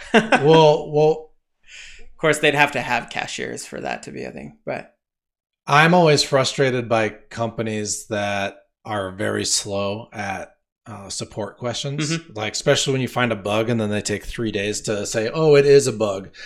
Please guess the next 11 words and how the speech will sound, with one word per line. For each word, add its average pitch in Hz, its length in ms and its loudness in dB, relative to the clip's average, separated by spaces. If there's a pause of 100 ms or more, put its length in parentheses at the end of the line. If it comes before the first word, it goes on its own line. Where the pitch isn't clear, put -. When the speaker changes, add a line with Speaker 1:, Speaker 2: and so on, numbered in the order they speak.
(120)
Speaker 2:
but 127 100 -4
they 131 120 2
didn't 123 200 0
respond 107 460 -2
to 120 100 -2
you 131 280 4
until 113 320 -4
Speaker 1:
Yeah. 113 120 2
Speaker 2:
three 117 360 -2
days 110 320 2
later. 104 480 -4